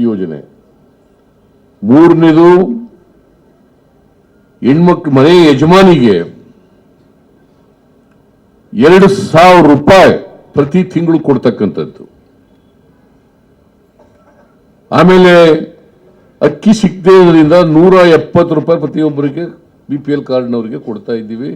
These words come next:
ಅಂತ್ಯೋದಯ ಕಾರ್ಡ್ನವ್ರಿಗೆ ಕೊಡ್ತಾ ಇದ್ದೀವಿ. ಅದು ನೂರ ಎಪ್ಪತ್ತು ರೂಪಾಯಿ ಪ್ರತಿ, ತಲಾ ಪ್ರ-, ನೂರ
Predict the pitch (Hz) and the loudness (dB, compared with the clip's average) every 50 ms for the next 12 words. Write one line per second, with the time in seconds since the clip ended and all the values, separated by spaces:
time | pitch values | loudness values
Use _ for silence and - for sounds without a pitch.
0 | 214 208 - _ _ _ _ _ _ _ _ _ _ _ _ _ _ _ _ _ | -16 -20 -20 _ _ _ _ _ _ _ _ _ _ _ _ _ _ _ _ _
1 | _ _ _ _ _ _ _ _ _ _ _ _ _ _ _ _ _ _ _ _ | _ _ _ _ _ _ _ _ _ _ _ _ _ _ _ _ _ _ _ _
2 | _ - 117 120 131 120 147 160 160 147 147 143 135 135 - 127 123 120 110 113 | _ -8 -6 -6 -4 -2 -2 -2 0 0 0 0 0 0 -2 -4 -4 -2 -2 -4
3 | 113 110 110 101 - 107 101 92 - 117 110 110 107 110 117 123 143 151 - - | -4 -4 -6 -8 -10 -12 -12 -10 -8 -8 -8 -8 -8 -8 -10 -10 -10 -10 -12 -14
4 | - _ _ _ _ _ _ _ _ _ _ _ _ _ _ _ _ _ _ _ | -18 _ _ _ _ _ _ _ _ _ _ _ _ _ _ _ _ _ _ _
5 | _ _ _ _ _ _ _ _ _ _ _ _ _ - 123 147 170 170 165 160 | _ _ _ _ _ _ _ _ _ _ _ _ _ -4 -2 0 2 2 4 4
6 | 165 175 175 175 170 165 147 - - - 175 160 160 156 147 135 156 170 165 - | 4 4 4 4 4 4 2 2 0 0 0 0 0 0 -2 0 0 0 0 0
7 | 156 147 - - 175 175 - - - 143 143 175 185 190 180 165 - - 147 139 | -2 -2 -2 -4 -4 -4 -6 -4 -2 0 2 4 4 4 4 2 2 0 -2 -2
8 | - - - - 131 143 160 160 | -4 -6 -14 -6 -2 0 2 4